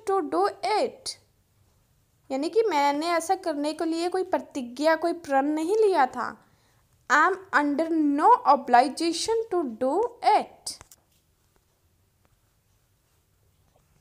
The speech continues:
Stoop। Stoop का मतलब है नीचे आना या फिर नीचे गिरना।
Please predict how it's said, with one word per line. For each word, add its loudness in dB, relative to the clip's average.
Stoop। 0
Stoop -2
का 2
मतलब -6
है -4
नीचे -2
आना -2
या -4
फिर -10
नीचे -6
गिरना। -8